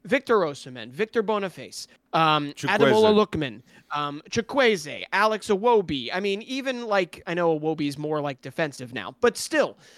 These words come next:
Speaker 1: it's amazing. The issue is, Alex, is their defense and their midfield with the Ndidi, um, injury
Speaker 2: Mm-hmm.
Speaker 1: is suspect.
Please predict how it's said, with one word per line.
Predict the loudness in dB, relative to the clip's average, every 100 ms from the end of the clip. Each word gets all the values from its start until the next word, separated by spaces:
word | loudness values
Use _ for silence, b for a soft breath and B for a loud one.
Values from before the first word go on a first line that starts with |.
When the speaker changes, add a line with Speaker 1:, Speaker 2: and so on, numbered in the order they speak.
| b
Speaker 1:
it's | -2 0
amazing. | 0 2 2 2 -4 -14 b b -6
The | -4 0
issue | 0 0 0 2
is, | 2 0
Alex, | -2 -2 -2 -6 -12 -16 _ _ _ _ _
is | 0 0 -4 _
their | 2 2
defense | 2 0 2 0 -2 -8 -10 _ _ 0
and | 2
their | 2
midfield | 2 -2 -2 0 0 0
with | -4 -2
the | -2
Ndidi, | -4 -4 -4 -2 -4 -6 -12 _ _
um, | 2 2 2 -4 -12 _ _
injury | 2 2 0 -4 -6 -12 b b
Speaker 2:
Mm-hmm. | -8 0
Speaker 1:
is | 0 0
suspect. | 0 0 2 0 -2 -2 -14